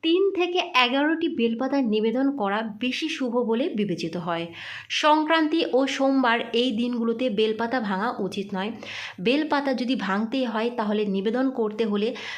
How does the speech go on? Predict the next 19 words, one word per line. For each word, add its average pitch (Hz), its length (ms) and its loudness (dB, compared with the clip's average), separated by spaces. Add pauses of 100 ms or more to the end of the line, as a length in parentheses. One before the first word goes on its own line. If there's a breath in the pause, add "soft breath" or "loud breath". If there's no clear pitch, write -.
(120)
বেলপাতা 214 540 0 (240)
ভেঙে 196 300 0 (160)
আগের 202 360 2
দিন 294 220 0
রাখতে 165 360 -4
হবে। 170 300 -2 (960 loud breath)
শিবলিঙ্গে 339 720 4 (220)
বেলপাতা 359 520 2 (120)
নিবেদন 302 480 2
করার 320 300 2
আগে 277 240 0 (120)
খেয়াল 311 360 0
রাখতে 269 320 0
হবে 240 220 0 (120)
পাতাটি 240 380 -2
যেন 233 240 0
শুকিয়ে 311 480 -2
না 240 140 0
যায়, 214 240 0